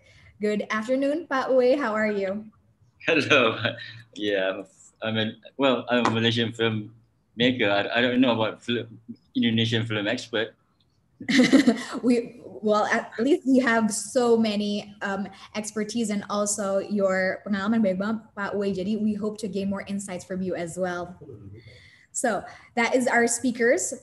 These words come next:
Speaker 1: for today's discussion, ladies and gentlemen. And today we have also been joined by a set of panelists. So I would also like to mention our panelists who have joined with us today for our discussion.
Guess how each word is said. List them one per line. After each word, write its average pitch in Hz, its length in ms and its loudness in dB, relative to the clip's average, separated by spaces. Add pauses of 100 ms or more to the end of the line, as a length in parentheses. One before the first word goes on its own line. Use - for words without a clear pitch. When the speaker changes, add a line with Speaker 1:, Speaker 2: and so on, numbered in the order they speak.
Speaker 1:
for 233 560 2
today's 220 300 2
discussion, 220 760 -2
ladies 214 240 -2
and 202 180 -2
gentlemen. 208 600 -2
And 220 160 2
today 214 480 -2
we 262 160 -2
have 196 240 -4
also 202 320 -4
been 185 180 -2
joined 185 400 -4
by 165 460 -6
a 175 240 -8
set 202 400 -8
of 202 160 -14
panelists. 208 560 -4 (300)
So 202 420 -2
I 196 80 -6
would 190 160 -4
also 202 300 -4
like 190 260 -4 (160)
to 185 100 -4
mention 190 460 -4
our 180 160 -6
panelists 208 400 -4
who 220 80 -2
have 180 240 -6
joined 185 260 -4
with 180 220 -6
us 196 80 -6
today 175 480 -4
for 185 160 -6
our 175 160 -2
discussion. 175 560 -8